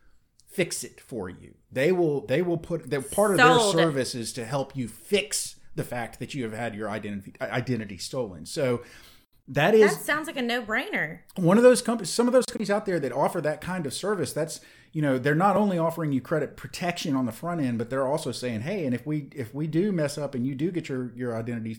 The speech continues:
Speaker 1: stolen, then we can help you fix it." And that's, that can be worth a lot because you've got a lot of fraud paperwork you gotta fill out, you got agencies you gotta report to, you got credit cards you gotta report to. I mean,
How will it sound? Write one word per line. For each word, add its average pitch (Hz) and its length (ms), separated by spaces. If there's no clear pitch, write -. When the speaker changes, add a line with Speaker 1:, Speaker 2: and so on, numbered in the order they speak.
Speaker 1:
stolen, 113 520
then 104 340
we 127 140
can 127 120
help 117 220
you 101 60
fix - 320
it." 98 80
And 110 180
that's, - 240
that 196 160
can 233 80
be 202 80
worth 180 240
a 135 40
lot 120 380
because 123 320
you've 127 180
got 127 160
a 120 40
lot 113 160
of 90 60
fraud 160 360
paperwork 151 440
you 139 60
gotta 135 180
fill 135 200
out, 123 200
you 107 80
got 113 180
agencies 135 480
you 135 80
gotta 123 200
report 127 400
to, 127 100
you 120 180
got 110 180
credit 139 280
cards 131 260
you 131 60
gotta 127 180
report 117 400
to. 113 120
I 120 40
mean, 127 300